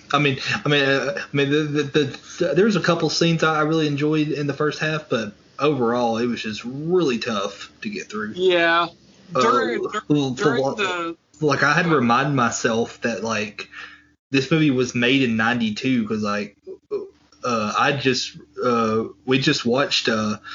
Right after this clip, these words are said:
Speaker 1: a couple weeks ago, watched *Fright Night* from eighty-five, and it looks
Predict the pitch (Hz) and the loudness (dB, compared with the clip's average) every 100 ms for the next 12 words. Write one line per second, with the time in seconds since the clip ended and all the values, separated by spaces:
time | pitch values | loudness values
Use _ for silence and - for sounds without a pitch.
0 | - - 135 117 127 143 127 113 113 - | -10 -2 0 2 2 4 2 2 0 -2
1 | - 127 139 123 107 107 - _ - 117 | 0 2 2 0 0 0 -4 _ -6 -4
2 | 110 117 110 - 123 131 202 101 - - | 0 0 -2 0 2 2 2 0 -4 -6
3 | 113 120 113 120 110 - | -2 -2 -2 -4 -4 -6